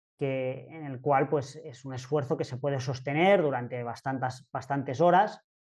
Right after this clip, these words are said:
sin que aparezca fatiga, ¿vale? Es decir, podríamos de-, decir que es una intensidad relativamente baja, una, un, un,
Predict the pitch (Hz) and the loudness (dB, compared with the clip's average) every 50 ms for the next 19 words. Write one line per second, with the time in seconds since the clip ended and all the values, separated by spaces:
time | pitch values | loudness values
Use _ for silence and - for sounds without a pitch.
0 | _ _ _ _ - - 135 127 127 127 131 127 135 143 135 131 123 123 120 - | _ _ _ _ -14 -10 -8 -8 -6 -4 -2 0 0 0 0 -2 -4 -6 -6 -4
1 | - 143 139 127 120 - - - - _ _ _ _ _ _ _ _ _ _ _ | 0 0 0 0 -2 -4 -8 -14 -20 _ _ _ _ _ _ _ _ _ _ _
2 | _ _ _ _ _ _ _ _ _ _ _ _ - 135 127 113 151 143 120 - | _ _ _ _ _ _ _ _ _ _ _ _ -4 -2 0 0 0 0 -2 -4
3 | - - _ - 127 120 131 135 127 123 123 - - 127 117 - 127 127 123 127 | -8 -14 _ -8 -6 -6 -6 -6 -8 -10 -10 -10 -10 -10 -8 -6 -6 -4 -2 -2
4 | 127 131 127 120 135 135 131 123 135 127 127 139 135 135 - 143 135 127 135 139 | -2 -2 -2 -2 -2 -2 -2 -2 -4 -4 -2 -4 -4 -2 -2 -4 -4 -4 -4 -6
5 | 131 127 127 127 123 135 123 127 127 131 131 127 127 131 143 135 - _ _ - | -6 -4 -4 -6 -6 -6 -8 -6 -4 -2 0 0 2 0 -2 -4 -10 _ _ -2
6 | 143 131 127 123 147 147 143 139 143 143 135 123 127 123 135 147 160 156 - - | 0 0 0 2 2 0 0 0 0 -2 -2 -2 0 2 4 4 4 4 2 -2
7 | 123 120 123 131 135 131 131 127 127 139 160 151 143 143 139 135 139 131 135 135 | -8 -8 -8 -10 -8 -6 -6 -6 -6 -6 -6 -4 -4 -4 -2 -2 -4 -6 -6 -12
8 | - _ _ _ _ _ - 180 160 156 156 156 156 151 156 156 147 151 | -18 _ _ _ _ _ -6 0 2 4 4 4 4 4 4 4 2 -2